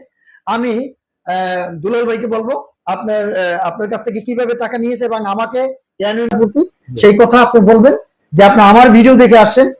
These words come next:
Speaker 1: হ্যাঁ, কিন্তু এই ফ্যাসিস্টের দোসর কিভাবে আপনার কাছ থেকে টাকা নিয়েছে একটু দ-, দর্শকের উদ্দেশ্যে বলবেন প্লিজ।
Speaker 2: যে আমি কামাল পারভেজ মুরাদ স্যারের নাম্বার খুঁজতেছি, খুঁজতে যেয়ে ভুল নাম্বারে কামাল হোসেন পিন্টু স্যারের নাম্বারে চলে গেছে।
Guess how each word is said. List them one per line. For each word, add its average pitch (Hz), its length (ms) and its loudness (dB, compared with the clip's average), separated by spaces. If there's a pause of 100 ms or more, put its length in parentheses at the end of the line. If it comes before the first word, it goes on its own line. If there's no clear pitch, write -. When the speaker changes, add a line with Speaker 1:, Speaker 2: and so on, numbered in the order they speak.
(340)
Speaker 1:
হ্যাঁ, 180 260 4
কিন্তু 202 220 4
এই 208 80 2
ফ্যাসিস্টের 233 460 2
দোসর 240 280 4
কিভাবে 233 340 2
আপনার 220 200 0
কাছ 202 140 -4
থেকে 208 140 0
টাকা 214 220 -2
নিয়েছে 226 320 0 (260)
একটু 196 240 2
দ-, 196 200 4
দর্শকের 208 480 2
উদ্দেশ্যে 185 300 0
বলবেন 160 260 2
প্লিজ। 131 360 -2 (1200)
Speaker 2:
যে 151 120 2
আমি 185 420 4
কামাল 185 320 6 (500)
পারভেজ 180 400 2
মুরাদ 180 180 4
স্যারের 180 240 2
নাম্বার 175 300 2
খুঁজতেছি, - 580 -2
খুঁজতে 185 300 -4
যেয়ে 180 180 4
ভুল 165 260 4
নাম্বারে 196 380 2
কামাল 185 280 2
হোসেন 180 220 -2
পিন্টু 208 320 2
স্যারের 165 240 2
নাম্বারে 160 380 4
চলে 196 220 6
গেছে। - 340 -2